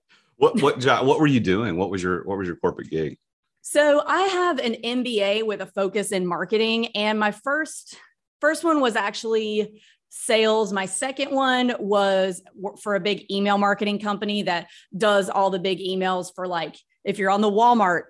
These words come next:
Speaker 2: list, like, that was my client, uh, Sam's Club, Marriott hotels, places like that. And then my third one was in the music business. So I was a marketing manager for a publishing company in Nashville.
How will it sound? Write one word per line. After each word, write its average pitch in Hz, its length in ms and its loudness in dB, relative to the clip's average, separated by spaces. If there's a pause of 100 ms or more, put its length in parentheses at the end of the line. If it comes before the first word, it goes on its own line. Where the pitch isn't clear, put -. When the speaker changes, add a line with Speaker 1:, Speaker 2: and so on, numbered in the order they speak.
Speaker 2:
list, 180 380 -6
like, 175 140 -4
that - 140 -6
was 190 140 -4
my 202 160 0
client, 202 500 -2
uh, 170 220 -4
Sam's 208 320 -4
Club, 170 400 -4 (420)
Marriott 196 500 0
hotels, 185 480 -2
places 185 320 -6
like 185 200 -4
that. 185 300 -2 (360)
And 214 140 2
then 214 80 2
my 202 140 2
third 254 320 -2
one 285 240 0
was 214 200 -2
in 196 100 -6
the 180 60 -6
music 208 360 -4
business. 240 480 -2
So 190 260 0
I 190 200 0
was 185 200 -4
a 196 60 -4
marketing 196 400 -2
manager 185 480 -2 (120)
for 180 440 -2 (360)
a 190 140 0
publishing 247 460 0
company 175 580 -6
in 190 240 0
Nashville. 180 560 -6